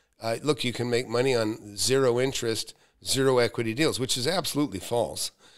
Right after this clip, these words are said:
And, but it's like music to somebody that wants to come in and maybe part with eight thousand dollars, uh,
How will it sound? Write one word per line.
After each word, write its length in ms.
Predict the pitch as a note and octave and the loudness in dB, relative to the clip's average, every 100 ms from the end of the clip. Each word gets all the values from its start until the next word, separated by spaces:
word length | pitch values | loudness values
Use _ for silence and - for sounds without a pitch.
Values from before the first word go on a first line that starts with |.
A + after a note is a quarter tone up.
| _ _ | _ _
And, 460 | B2 B2 B2 - A2+ | 4 4 4 -2 6
but 220 | C#3 B2+ | 6 6
it's 260 | B2+ B2+ - | 4 2 4
like 200 | B2+ A#2+ | 2 4
music 360 | D3+ D#3+ D#3 | 2 2 0
to 140 | - - | -2 0
somebody 400 | - C3+ C3 B2+ | 2 2 0 -2
that 140 | B2 | -2
wants 200 | A#2+ A#2+ | 0 0
to 100 | - | -2
come 240 | A2 A#2 A2 | -6 -2 0
in 140 | C3 | 0
and 100 | D3 | 0
maybe 240 | A2 A2+ G#2+ | 0 0 -2
part 340 | - A#2+ - | 2 2 2
with 140 | G2+ | -2
eight 180 | G#2+ A#2 | -4 -4
thousand 400 | A#2 G2+ G2+ A#2+ | -4 -6 -6 -6
dollars, 500 | A#2 E3 G2+ A2 A2 - _ _ _ | -4 -2 -4 -6 -10 -16 _ _ _
uh, 240 | A2 A2+ | -8 -4